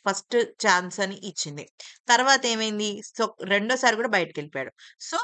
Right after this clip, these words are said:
రెండో ఛాన్స్ అని ఇచ్చేసింది. కానీ అదే ఆహ్, అదే రితు నిఖిల్ రెండోసారి ఎళ్ళిపోతే "నువ్వు బయటకెళ్ళిపోయి కూర్చో" అంటే మరి డెమాన్ కూడా బయటికి బ-, మరి డెమాన్ కూడా ఔట్ అయిపోయాడు కదా! అని చెప్పేసి తనుజ,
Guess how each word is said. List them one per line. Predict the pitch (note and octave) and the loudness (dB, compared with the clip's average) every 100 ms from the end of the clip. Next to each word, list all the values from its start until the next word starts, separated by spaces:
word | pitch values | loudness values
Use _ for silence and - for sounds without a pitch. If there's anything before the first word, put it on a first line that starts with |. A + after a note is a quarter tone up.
| B3+ | -4
రెండో | G#3 F3+ A3+ C#4 | -4 -2 2 4
ఛాన్స్ | C#4+ C4+ C4+ | 4 2 0
అని | C4+ | -6
ఇచ్చేసింది. | A#3 F#3 - C#3+ C3+ _ _ _ - | -6 -10 -10 -12 -14 _ _ _ 2
కానీ | F3 E3+ F#3+ C#4+ - F#3 | 4 4 0 -6 -2 0
అదే | F#3+ F#3+ C4+ E4 B3 D4+ - - | 0 0 2 4 6 2 -2 -4
ఆహ్, | G3 F#3+ F#3+ - - D3+ C#3+ F#3 | 0 2 0 -4 -4 -2 0 0
అదే | G3 C4+ | 2 2
రితు | C4 G3+ G3+ A3 G#4 - _ _ - | 0 -2 -2 -2 -2 -6 _ _ -8
నిఖిల్ | C4 C#4 G#4+ | -4 2 2
రెండోసారి | D#4 C4+ C#4+ C4+ B3 | 4 2 2 2 2
ఎళ్ళిపోతే | G#3 G3+ G3 C4 A#4 - _ | 2 -2 0 0 -2 -8 _
"నువ్వు | - A#3 | -2 0
బయటకెళ్ళిపోయి | G3+ A3 A3+ C4+ B3 B3 | 4 2 2 -2 0 -2
కూర్చో" | A3+ A3 B3 | -2 -4 0
అంటే | A3 A3+ | 2 2
మరి | C4+ C4+ | 0 0
డెమాన్ | F#3 F#3 A3+ D4 | 2 2 2 0
కూడా | D4 D#4 | 2 2
బయటికి | C4+ B3+ B3+ C4 | 4 2 0 -6
బ-, | G3+ G3 F3+ E3+ - - | 2 6 6 4 -4 -4
మరి | C4+ A#3+ | -2 0
డెమాన్ | F3+ E3+ A#3+ C#4 | 0 2 0 0
కూడా | D4+ D4+ | 4 6
ఔట్ | C4+ C4 | 4 2
అయిపోయాడు | C#4 C4+ B3+ | 0 2 0
కదా! | B3 A#3 | 0 0
అని | A3+ A3 | 0 -2
చెప్పేసి | G3+ B3 E4+ - | -4 -4 -4 0
తనుజ, | A3 G#3 B3 | 0 2 -2